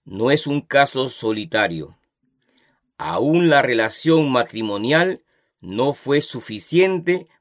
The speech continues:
para preservar a este hombre de los hábitos corruptos de su juventud.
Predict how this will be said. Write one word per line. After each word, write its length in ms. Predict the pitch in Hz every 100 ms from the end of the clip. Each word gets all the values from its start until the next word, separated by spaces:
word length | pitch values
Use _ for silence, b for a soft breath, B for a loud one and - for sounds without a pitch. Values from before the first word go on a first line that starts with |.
| _
para 340 | - 196 95 -
preservar 760 | 151 185 170 165 156 139 - _ _ -
a 160 | 95
este 320 | 113 131 - 131
hombre 440 | 190 180 180 170 b b
de 120 | -
los 240 | 85 80 _ -
hábitos 600 | 135 143 143 - 127 120
corruptos 760 | - 98 117 190 165 175 175 165
de 180 | 104 110
su 120 | -
juventud. 680 | - 104 98 95 85 101